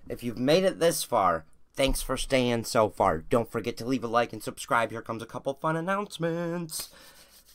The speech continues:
An-, announcement number one. Later this afternoon,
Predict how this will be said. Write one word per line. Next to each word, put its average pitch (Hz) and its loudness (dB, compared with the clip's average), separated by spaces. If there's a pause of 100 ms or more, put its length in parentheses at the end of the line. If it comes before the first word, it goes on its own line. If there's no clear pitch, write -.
(220)
An-, 113 -10 (100)
announcement 143 0 (120)
number 123 2
one. 113 2 (360)
Later 117 4
this 127 -2
afternoon, 120 2